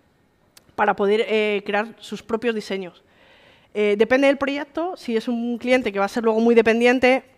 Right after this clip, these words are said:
pues no nos molestamos en hacerlo, pero, eh, si es un cliente, como digo, que sí que va a implementar, eh, ya lo hacemos así directamente. Eh, le dejamos, sobre todo, pues, por ejemplo, eh,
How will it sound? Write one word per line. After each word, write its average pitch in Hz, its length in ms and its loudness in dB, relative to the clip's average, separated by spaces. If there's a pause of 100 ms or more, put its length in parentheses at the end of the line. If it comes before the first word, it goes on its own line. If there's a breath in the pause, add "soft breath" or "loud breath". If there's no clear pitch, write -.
pues 190 160 -2
no 202 100 0
nos 208 140 0
molestamos 202 440 0
en 185 80 -6
hacerlo, 185 340 0
pero, 175 280 2 (480 loud breath)
eh, 185 960 -2
si - 220 -4
es 220 100 -8
un 254 80 -2
cliente, 233 560 -6 (140)
como 185 160 -10
digo, 202 240 -4
que 180 260 -10
sí - 180 -6
que 214 140 -4
va 214 160 2
a 214 60 2
implementar, 226 760 0
eh, 175 760 -4
ya 190 160 2
lo 214 80 2
hacemos 233 260 -4
así 226 180 -2
directamente. 180 600 -4 (160)
Eh, 165 520 -16 (420 loud breath)
le 190 60 -4
dejamos, 226 480 -4 (320 loud breath)
sobre 208 180 -10
todo, 202 180 -4
pues, 196 160 -14
por 208 120 -6
ejemplo, 202 440 -4 (1040)
eh, 190 1000 -4